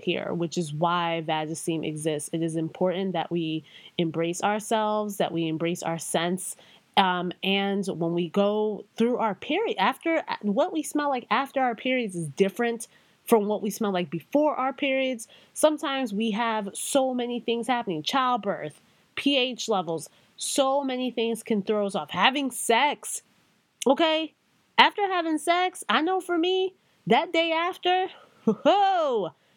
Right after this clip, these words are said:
it ain't funky, it's just different. You know, it's different. So the only time that you should be concerned is if it smells like fish. Like a vi-, uh, if you have a strong fish scent,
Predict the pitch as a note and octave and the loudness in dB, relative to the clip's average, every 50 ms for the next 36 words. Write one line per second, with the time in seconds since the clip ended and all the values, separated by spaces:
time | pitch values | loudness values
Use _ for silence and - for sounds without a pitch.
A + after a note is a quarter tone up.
0 | _ _ A#3 D4+ G4 G#4 G4 D4 - - - A#3 F#4 G#4+ G4 F#4+ E4+ D#4+ D#4 C#4 | _ _ 6 6 6 4 0 -2 -2 0 2 4 4 2 2 0 0 0 0 0
1 | D4 D#4 A3+ D#3+ C#3 C#3+ C#3 G3+ A3 D#4+ - - B3 F#3+ D#3+ - _ _ _ _ | 0 -2 -2 -2 -6 0 4 4 4 4 2 -4 -8 -8 -8 -10 _ _ _ _
2 | _ G#3 A#3 C4+ D4 D4 D4+ C#4 C4 G#3 F3 D3+ _ _ - C4+ C#4 - - G3+ | _ 2 2 2 2 2 0 0 -2 -4 -6 -10 _ _ 4 4 4 2 0 -8
3 | E3+ F3 F3 _ _ - - - - - - - C#4+ C#4 B3+ - - A3+ C4+ F4 | -8 -8 -10 _ _ -20 -18 -18 -18 -6 -2 0 0 0 0 -2 0 2 2 2
4 | G#4+ C5 A#4+ F#4+ - F4 D4+ D4+ D4 C4 A#3+ - G#3 G#3 A#3 B3 C4 B3+ - - | 2 0 -2 -2 -2 -2 -2 0 -2 -2 0 0 0 0 0 0 -2 -2 -2 0
5 | B3+ A#3+ A#3 G3+ F#3+ F3+ A3 A3 A3 G3 - - G#3+ F#3+ F3+ - - - D3+ D3+ | 0 0 0 -2 -4 -4 -2 -4 -4 -4 -2 -2 0 0 0 -2 -2 -2 -2 -2
6 | E3 D#3 D#3 D3+ D#3 D#3 - _ _ - _ _ _ _ _ - G3 G3 F#3 F3+ | -4 -6 -6 -6 -8 -8 -10 _ _ -20 _ _ _ _ _ 0 2 2 2 0
7 | F3+ F3+ F3+ E3+ - _ _ - F#3+ F#3 F3 E3+ E3 E3 - - - - - - | 0 -2 -2 -4 -8 _ _ 0 0 2 2 0 -2 -4 -6 -8 -14 -14 -14 -16
8 | _ _ _ _ _ - G3 F#3+ - - - - - F#3+ F3+ F3+ F#3 F#3 F3 E3 | _ _ _ _ _ 2 2 2 2 -6 -6 -4 -2 0 0 0 0 -2 -2 -4
9 | E3+ D3+ D3+ D#3 - _ - - - A3+ F3 - - - - - - _ _ _ | -4 -4 -4 -4 -6 _ -16 4 4 4 4 4 0 -4 -4 -6 -8 _ _ _
10 | _ _ _ _ _ _ _ _ _ F#3+ F#3 F#3 - - F#3 D#3+ D#3 E3+ G#3+ G#3 | _ _ _ _ _ _ _ _ _ 0 0 2 0 -2 -2 -2 2 0 0 2
11 | - G#3+ G#3 - - _ - F#3 - - B3+ D4 D4+ D4 C4+ A#3+ G#3 G3 F#3 - | 2 -2 -2 -2 -6 _ -6 -4 -2 0 -2 0 0 0 0 0 -2 -4 -4 -6
12 | - - - G#3+ G#3+ A3+ B3 B3+ C4 C4 C4+ B3 _ - B3 A#3+ A#3 - - - | -10 -4 -2 0 0 2 0 0 -2 -4 -6 -8 _ 0 0 0 0 -6 -10 0
13 | - - B3 A#3 F3+ F3+ _ - - - | 0 2 2 0 -2 -8 _ -14 -14 -14